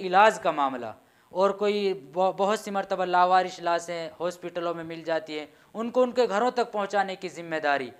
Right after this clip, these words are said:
और अब जैसे लॉकडाउन चल रहा है, मुल्क इस वक्त बीमारी से लड़ाई लड़ रहा है, जहां कोई ज़रूरतमंद के बारे में पता चलता है, उन तक राशन पहुंचाने की जिम्मेदारी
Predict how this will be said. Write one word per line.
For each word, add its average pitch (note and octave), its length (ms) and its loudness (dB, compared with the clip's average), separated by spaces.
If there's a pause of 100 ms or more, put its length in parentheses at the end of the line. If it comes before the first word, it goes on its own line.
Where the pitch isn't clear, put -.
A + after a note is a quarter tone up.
(320)
और F3+ 300 8
अब G3 160 4
जैसे A3 300 4
लॉकडाउन G3+ 440 2
चल G3+ 120 -2
रहा G3 160 2
है, F#3+ 80 0
मुल्क G3+ 280 -8
इस - 160 -12
वक्त G3 240 -4
बीमारी F3+ 420 0
से F#3 200 -2 (520)
लड़ाई F#3 360 8
लड़ A3 200 2
रहा G3+ 200 8
है, G3 120 2 (260)
जहां G#3 360 4
कोई A#3+ 220 2
ज़रूरतमंद G#3 540 -4
के G#3 140 -4
बारे F#3 240 2
में F3+ 160 -8
पता F3 260 -4
चलता F3 380 -2
है, F3+ 120 0
उन G3 280 -10
तक G#3 160 -2
राशन G3+ 380 2
पहुंचाने B3 420 0
की A#3 140 -6
जिम्मेदारी D#3 540 -4